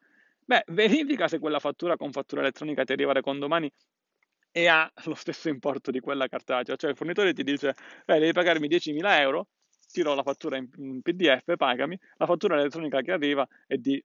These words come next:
mille euro. Eh, magari sarà stato un errore non voluto del fornitore.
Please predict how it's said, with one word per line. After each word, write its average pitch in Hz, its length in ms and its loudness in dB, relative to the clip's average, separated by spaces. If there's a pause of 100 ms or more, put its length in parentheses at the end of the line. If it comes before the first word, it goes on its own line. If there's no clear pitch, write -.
mille 135 480 2
euro. 123 260 -6 (680)
Eh, - 220 -8 (460)
magari 131 280 0
sarà 131 160 -4
stato 127 200 -10
un 127 80 -4
errore 127 320 0
non 131 160 -4
voluto 135 260 -2
del 127 120 -4
fornitore. 123 420 -4